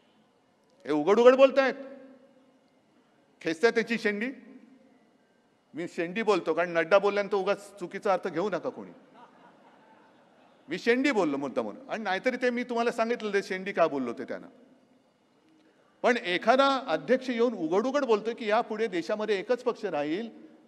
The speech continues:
तो म्हणजे भारतीय जनता पक्ष, बाकीचे सगळे पक्ष संपून जातील.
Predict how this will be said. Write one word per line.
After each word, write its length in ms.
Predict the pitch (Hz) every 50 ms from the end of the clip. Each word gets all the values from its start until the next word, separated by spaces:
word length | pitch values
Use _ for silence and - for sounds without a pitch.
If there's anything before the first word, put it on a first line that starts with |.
| _ _ _ _ _ _ -
तो 80 | 185 196
म्हणजे 220 | 214 208 196 208
भारतीय 380 | - 139 156 160 165 - 254 262
जनता 260 | 233 240 226 - 156
पक्ष, 300 | 139 185 160 - - 170 180 214 214 - - - -
बाकीचे 360 | 160 170 170 - 226 214 226
सगळे 220 | - 214 202 208 202
पक्ष 260 | 202 185 - - 196
संपून 440 | - - 165 156 156 247 277 269 220
जातील. 400 | 208 170 - 185 165 160 -